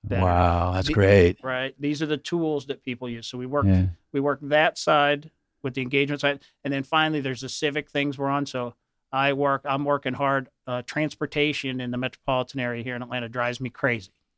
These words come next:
Speaker 1: So I
Speaker 2: Oh,
Speaker 1: spent
Speaker 2: come on. Don't
Speaker 1: No,
Speaker 2: you, you don't
Speaker 1: yeah.
Speaker 2: like to sit in your car forever?
Speaker 1: I li-, you know, I,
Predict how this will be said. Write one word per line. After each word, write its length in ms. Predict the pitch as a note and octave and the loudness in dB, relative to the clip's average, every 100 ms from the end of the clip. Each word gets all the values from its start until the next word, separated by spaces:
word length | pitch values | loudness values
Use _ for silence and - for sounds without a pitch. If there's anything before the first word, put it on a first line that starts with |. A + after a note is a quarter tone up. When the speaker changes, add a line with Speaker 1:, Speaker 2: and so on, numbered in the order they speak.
| _ | _
Speaker 1:
So 160 | - | -6
I 160 | B2+ B2+ | -2 -2
Speaker 2:
Oh, 20 | |
Speaker 1:
spent 320 | C3+ - G#2 | 0 4 6
Speaker 2:
come 120 | - F#2+ | 8 6
on. 200 | F2+ F2+ _ | 4 -4 _
Don't 100 | D3 | 2
Speaker 1:
No, 220 | E3 E3+ D#3+ | 8 8 10
Speaker 2:
you, 60 | |
you 60 | F#3 | 12
don't 100 | F#3+ | 12
Speaker 1:
yeah. 40 | |
Speaker 2:
like 160 | F#3+ F3 | 12 10
to 100 | D#3+ | 8
sit 160 | G3 | 8
in 100 | F3+ | 8
your 100 | F3 | 8
car 220 | - F3+ F3+ | 10 10 10
forever? 400 | F3+ F#3 F3+ E3+ _ _ - | 10 10 10 6 _ _ -6
Speaker 1:
I 100 | D3 | -2
li-, 220 | D3 D#3 | 0 2
you 80 | F3 | 6
know, 140 | E3 D3+ | 6 8
I, 500 | F3+ - - D#3+ | 6 4 6 6